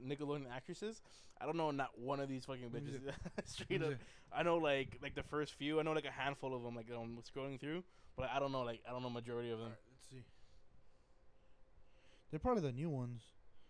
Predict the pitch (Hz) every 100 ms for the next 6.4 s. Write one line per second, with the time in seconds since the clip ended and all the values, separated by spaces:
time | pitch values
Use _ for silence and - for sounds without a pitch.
0 | - - - 147 143 143 139 139 127 135
1 | 131 131 135 139 120 139 127 131 123 -
2 | 123 123 - 139 175 170 202 269 - 165
3 | 147 165 160 135 135 135 - - - -
4 | - - - - - - - - - -
5 | - - - - - - 190 202 220 196
6 | 202 165 160